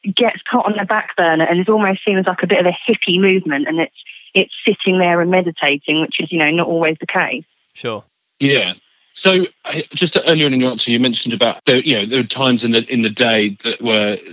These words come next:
Speaker 3: less structured, you know, like break times and lunch times and things like that. So, um,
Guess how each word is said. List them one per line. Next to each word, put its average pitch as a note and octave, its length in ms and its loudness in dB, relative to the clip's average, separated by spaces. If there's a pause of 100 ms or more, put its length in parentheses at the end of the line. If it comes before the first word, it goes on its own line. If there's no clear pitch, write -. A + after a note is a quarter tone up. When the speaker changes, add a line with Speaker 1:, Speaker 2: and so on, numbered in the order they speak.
(140)
Speaker 3:
less C3+ 280 2
structured, - 600 -2
you G#2+ 80 -2
know, F#2 60 -4
like F2 180 -10
break G2+ 200 -4
times F#2 320 -6
and F#2+ 120 -6
lunch F#2+ 220 -6
times F2 220 -8
and G2 120 -6
things F#2+ 180 -6
like F#2 120 -2
that. G2+ 160 -2
So, - 160 2 (360)
um, B2+ 200 4